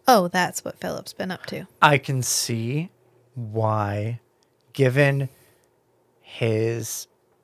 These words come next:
Speaker 2: I don't know, position in the membership in this town,
Speaker 1: Yeah.
Speaker 2: he doesn't quite fit in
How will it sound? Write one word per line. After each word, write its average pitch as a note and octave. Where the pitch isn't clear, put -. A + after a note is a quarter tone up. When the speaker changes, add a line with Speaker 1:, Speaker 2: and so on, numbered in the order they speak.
Speaker 2:
I A#2+
don't G#2
know, -
position A#2+
in C#3
the B2
membership A2
in C3
this A#2+
town, B2+
Speaker 1:
Yeah. F3+
Speaker 2:
he D3+
doesn't C#3
quite -
fit A#2
in G2+